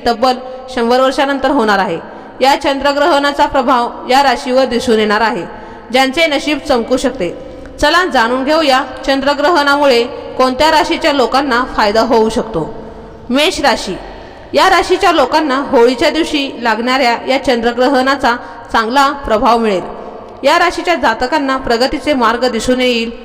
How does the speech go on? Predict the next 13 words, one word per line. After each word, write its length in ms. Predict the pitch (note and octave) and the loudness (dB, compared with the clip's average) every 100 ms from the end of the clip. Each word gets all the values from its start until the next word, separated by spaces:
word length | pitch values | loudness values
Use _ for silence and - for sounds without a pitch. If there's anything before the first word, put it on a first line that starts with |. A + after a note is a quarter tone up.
| - - - | -18 -10 0
या 140 | C#4+ | 2
राशीच्या 380 | D#4+ D#4 D#4+ E4 | 2 0 -2 -2
जातकांना 600 | C#4+ B3+ B3+ D4 C4 B3 | 0 0 0 -2 0 -2
धनलाभ 560 | G3+ B3 B3 C4+ C4+ B3 | 0 0 2 2 2 0
होऊ 180 | G#3 | 0
शकतो. 380 | G#3+ A3 - E3 - - - - - | 0 -4 -6 -6 -8 -16 -18 -20 -4
या 160 | C4 D4+ | 0 2
राशीच्या 380 | D#4+ D#4+ D#4 D4+ | 2 -2 -2 0
जातकाची 640 | C4 A#3 C4 C#4+ C#4+ B3+ - | 0 0 0 0 0 -4 -2
अडकलेली 500 | G3+ A3+ C4+ C#4 C4 | 0 0 2 2 0
धनसंपत्ती 840 | - G3+ B3+ A#3+ C#4 C4+ C4+ C4 | -6 -4 -2 0 0 0 -2 -2
परत 340 | B3 A3 A3 A3+ | -2 0 0 0
मिळेल. 340 | C#4 B3+ A#3+ | 2 2 0